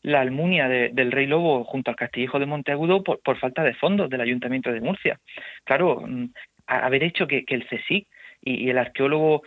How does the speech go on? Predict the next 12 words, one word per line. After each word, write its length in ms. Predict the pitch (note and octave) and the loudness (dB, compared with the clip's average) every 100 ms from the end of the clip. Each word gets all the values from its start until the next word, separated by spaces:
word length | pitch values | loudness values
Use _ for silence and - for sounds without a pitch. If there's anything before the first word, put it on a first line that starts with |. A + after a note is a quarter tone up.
| - | -12
Julio 300 | - - D#3 | -6 0 2
Navarro, 320 | D3+ C3+ F3+ F3 | 4 4 4 4
que 120 | C3 | 0
es 140 | B2+ | -2
una 160 | D3 C#3+ | -4 -4
eminencia 480 | C#3 C3 D#3 F#3 D3+ | -2 0 0 -2 -4
en 80 | |
esta 240 | B2+ C3 C3+ | -4 -2 -2
área 180 | C3+ C#3 | 0 0
de 100 | C3+ | 0
la 60 | |
arqueología, 680 | B2 - C#3+ C3 D3 D3+ C3 | -4 -2 0 0 2 2 0